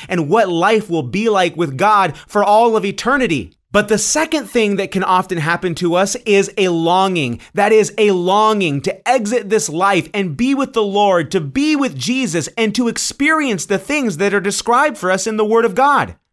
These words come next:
Now, friends, just because eternity with the Lord Jesus Christ is better than we can even imagine does not mean that we should give up living in the present. You see, the Christian life, according to the Bible, knows nothing of wasting our days,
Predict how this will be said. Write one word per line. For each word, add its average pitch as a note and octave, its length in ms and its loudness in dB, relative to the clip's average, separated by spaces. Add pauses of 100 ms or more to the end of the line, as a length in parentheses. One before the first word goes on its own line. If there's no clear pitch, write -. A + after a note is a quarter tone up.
(240)
Now, G3 200 4
friends, G3+ 520 2
just G3+ 360 0
because G3 560 0
eternity G#3 760 0
with F#3+ 220 0
the F3+ 80 -2
Lord F3+ 360 2
Jesus F3+ 460 -2
Christ F3 500 0 (180)
is G3+ 280 4 (120)
better G#3 480 2
than G#3+ 200 2
we A3+ 100 0
can G#3+ 220 0
even A3+ 320 -2
imagine E3+ 840 0 (200)
does E3+ 260 0
not A3 340 2
mean G#3 360 0
that G3 120 -2
we G#3 120 -2
should G#3 260 -4
give A3 220 0
up A3+ 160 0
living G3+ 500 0
in A3+ 140 0
the B3 80 2
present. A#3 500 0 (220)
You G3+ 100 2
see, C4 240 0
the G3+ 220 0
Christian B3+ 600 -2
life, G3 340 0
according A3 440 0
to G3+ 80 -4
the E3+ 120 -2
Bible, E3+ 540 0
knows F#3+ 300 0
nothing F#3+ 580 0
of D#3+ 180 -2
wasting F#3 500 0
our E3 240 0
days, E3 500 0